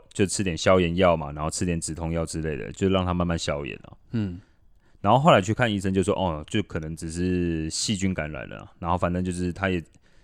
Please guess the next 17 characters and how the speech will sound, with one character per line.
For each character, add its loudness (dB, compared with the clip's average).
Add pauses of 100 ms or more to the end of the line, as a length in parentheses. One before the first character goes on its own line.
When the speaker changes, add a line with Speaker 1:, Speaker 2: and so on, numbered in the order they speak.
Speaker 1:
就 -2
他 2
也 2
一 -8
样 -4
再 -4
开 -2
了 -2
一 -6
点 -12
消 -2
炎 -4
药 -8
出 -14
来 -14
这 -20
样。 -18